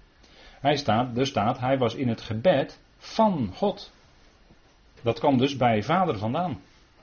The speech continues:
Dat is bijzonder. Dat is heel bijzonder. En daarom heb ik ook boven deze dia gezet, het gebed is uit God.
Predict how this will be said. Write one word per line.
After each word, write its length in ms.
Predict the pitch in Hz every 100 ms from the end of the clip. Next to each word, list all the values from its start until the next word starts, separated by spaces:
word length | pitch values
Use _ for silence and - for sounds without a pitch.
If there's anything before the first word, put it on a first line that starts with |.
| _ _ _
Dat 160 | 147 139
is 60 |
bijzonder. 400 | 120 131 175 95
Dat 1500 | 76 _ - - _ _ _ _ - _ _ _ _ _ -
is 60 | -
heel 140 | 202
bijzonder. 400 | 143 90 80 71 - _ _ _ _ _ _ _ _ _ _ _ _ _ _ _ _ _ _ _ _ _
En 160 | - 113
daarom 260 | 131 135 120
heb 120 | 117
ik 80 | 107
ook 120 | 104
boven 280 | 139 139 113
deze 280 | 107 90
dia 300 | 101 180 110
gezet, 380 | 82 82 95 -
het 180 | 95 -
gebed 320 | 110 117 151
is 180 | 117 -
uit 200 | 123 110
God. 320 | - 165 -